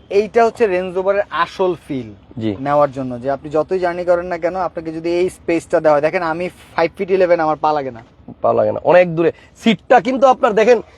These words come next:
Speaker 2: কি অসহায়ের মতো সামনে গিয়া মাথা নিচা করে বসে রয়েছে। ভাই, এবার সিটটারে পিছনে আনেন, পিছনে আনেন, বেটার কষ্ট হইতেছে, দেন না, মাথা কেমন নিচা করে বই রয়েছে সিটটা। নেন, এটার একটু পিছনে আইনা দেন। হ্যাঁ, দিয়ে দেন, পিছনে দিয়ে দেন।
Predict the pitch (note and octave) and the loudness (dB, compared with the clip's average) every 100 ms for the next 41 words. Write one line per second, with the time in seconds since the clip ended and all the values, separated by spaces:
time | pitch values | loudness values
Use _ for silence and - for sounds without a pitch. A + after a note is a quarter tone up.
0 | - B3 B3+ A#3+ C4 B3+ B3+ B3+ B3+ A#3+ | -4 4 4 6 6 6 6 6 4 4
1 | A#3 B3+ B3 A#3+ A#3 G3+ A3 G3 G#3+ G#3+ | 0 2 4 4 6 6 4 4 4 4
2 | F#3 D3+ C#3 C#3+ - _ - F#3+ G#3+ A3+ | 2 -2 -4 -10 -14 _ 2 4 6 2
3 | G#3+ A3 G#3 F#3+ F3 E3 C3+ G#2+ _ _ | 2 0 0 0 4 4 4 -4 _ _
4 | _ _ _ - A#3+ B3+ C4 A#3+ A3 A3 | _ _ _ -6 4 6 6 6 6 4
5 | G#3 - A3 G#3 F3 F3+ G3+ A#3 G#3+ G3 | 4 2 2 2 2 4 4 4 4 4
6 | G3+ G#3+ G#3+ - G#3+ G3+ F#3 F#3 E3 D#3+ | 4 2 0 2 4 4 4 2 0 -6
7 | D#3+ F#3 - - _ _ _ _ - F3+ | 0 2 2 -2 _ _ _ _ -2 4
8 | E3+ D#3+ E3+ F#3 E3+ G#3 F#3+ F#3+ G3 G3+ | 4 2 0 0 0 -6 0 4 6 6
9 | A3+ B3+ _ _ _ _ - C#3+ B2+ - | 4 -2 _ _ _ _ 2 2 2 -4
10 | _ _ _ _ _ _ _ D#3 F3+ E3 | _ _ _ _ _ _ _ 0 2 2
11 | D3 F3 E3+ D#3 C3+ A2 | 0 -2 0 2 0 -2